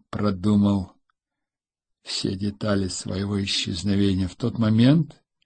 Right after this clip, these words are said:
когда опрокинулась лодка, он был в плаще?" "Говорят, что да", ответил Черковский с любопытством, глядя на эксперта.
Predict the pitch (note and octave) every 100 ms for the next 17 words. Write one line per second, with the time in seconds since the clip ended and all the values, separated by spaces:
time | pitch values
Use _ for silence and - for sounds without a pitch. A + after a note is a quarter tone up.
0 | _ _ _ _ _ _ _ _ _ _
1 | _ _ G2+ G2+ G#2+ A#2 A2+ C3+ B2+ B2
2 | A#2 C3 A2+ G#2 - A2+ A2+ B2+ - C3
3 | B2 - F3+ E3+ _ _ _ _ _ _
4 | _ _ _ _ _ _ _ _ _ _
5 | _ F#2 F2+ F2+ - - B2+ A#2 C3+ C#3
6 | _ _ _ _ _ _ _ _ _ _
7 | - G2 F#2 A2 A#2 G#2+ - G2+ - C3
8 | C#3+ - - C#3+ - B2 A2+ G2+ B2 C3+
9 | - - C3+ A#2 G#2 G#2+ A2 A2+ A2+ A2+
10 | - - - - F2 E2+ _ - F#2 -